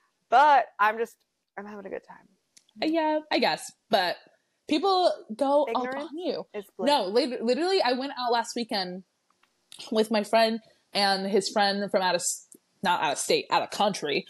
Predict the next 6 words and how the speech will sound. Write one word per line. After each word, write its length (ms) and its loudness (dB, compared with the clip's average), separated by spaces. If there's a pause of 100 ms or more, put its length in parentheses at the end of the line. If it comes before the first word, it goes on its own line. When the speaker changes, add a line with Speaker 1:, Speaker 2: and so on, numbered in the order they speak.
(300)
Speaker 2:
And 600 4
she, 800 2
uh, 260 4
we 120 2
were 120 6
leaving, 640 2